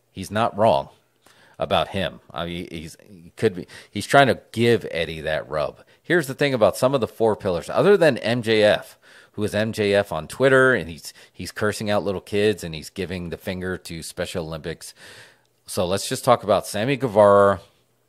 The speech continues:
Darby Allin, and Jungle Boy. Like,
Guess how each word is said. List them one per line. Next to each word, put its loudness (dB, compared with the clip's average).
Darby 2
Allin, -2
and -6
Jungle -6
Boy. -10
Like, -6